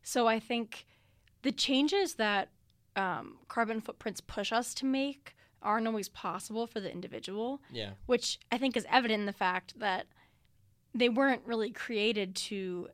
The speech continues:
Speaker 1: make you understand your impact. It was
Speaker 2: Mm-hmm.
Speaker 1: completely to just make you think that fossil fuel companies are not the problem. Like, it was just a very effective kind of, like, magician act where it's like, "Oh, look at this bunny," so that you don't see this other thing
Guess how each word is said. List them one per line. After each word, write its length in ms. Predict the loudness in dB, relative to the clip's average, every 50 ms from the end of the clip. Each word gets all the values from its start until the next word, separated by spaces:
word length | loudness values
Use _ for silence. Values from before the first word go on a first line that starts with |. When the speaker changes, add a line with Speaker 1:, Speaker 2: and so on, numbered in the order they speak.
| _ _ _
Speaker 1:
make 320 | -2 0 0 0 -2 -2 -4
you 120 | -4 -4
understand 480 | -4 -4 -6 -6 -6 -6 -6 -6 -6 -6
your 100 | -8 -8
impact. 480 | -8 -6 -2 0 0 0 0 -4 -6 -4
It 100 | -4 -4
was 140 | -2 -4 -6
Speaker 2:
Mm-hmm. 80 | -6 -6
Speaker 1:
completely 420 | -6 -4 -4 -4 -6 -6 -8 -12
to 160 | -12 -12 -12
just 400 | -10 -8 -8 -8 -8 -10 -12 -14 -18 _ _ _ _ _ _ _
make 240 | 0 0 0 2 0
you 100 | -2 -4
think 300 | -2 -2 -2 -4 -2 -2
that 220 | -2 -2 -2 -2 -2
fossil 320 | 0 0 0 0 -2 -6
fuel 120 | -8 -8
companies 440 | -6 -6 -8 -8 -6 -6 -8 -6 -6
are 40 | -8
not 220 | -6 -8 -8 -8
the 80 | -10 -14
problem. 640 | -12 -10 -8 -8 -8 -8 -10 -12 -14 -14 -12 -12
Like, 160 | -10 -8 -6 -6
it 40 |
was 120 | -6 -6 -6
just 100 | -6 -6
a 60 | 0
very 260 | 4 6 6 6 6
effective 640 | 4 2 0 -2 -4 -2 -2 -4 -4 -4 -4 -6 -6
kind 200 | -6 -6 -6 -6
of, 80 | -8
like, 260 | -8 -10 -10 -12 -14 -18 -20 -20 -20 _ _ _ -4
magician 600 | -2 0 0 2 0 0 0 2 2 2 2 2
act 380 | 2 0 0 0 -2 -2 -4 -6
where 140 | -4 -4 -4
it's 180 | -4 -6 -8
like, 180 | -8 -8 -8 -8 -4
"Oh, 180 | 0 0 0 0
look 200 | -2 -4 -6 -6
at 120 | -8 -6 -6
this 220 | -6 -6 -6 -8
bunny," 540 | -12 -4 0 0 2 2 0 -2 -6 -8 -10
so 140 | -10 -12 -12
that 100 | -12 -12
you 60 | -10
don't 200 | -8 -8 -8 -10
see 160 | -10 -10 -10
this 220 | -10 -10 -10 -12 -8 _ 0
other 220 | 0 0 0 -2
thing 400 | -6 -6 -8 -8 -8 -10 -12 -16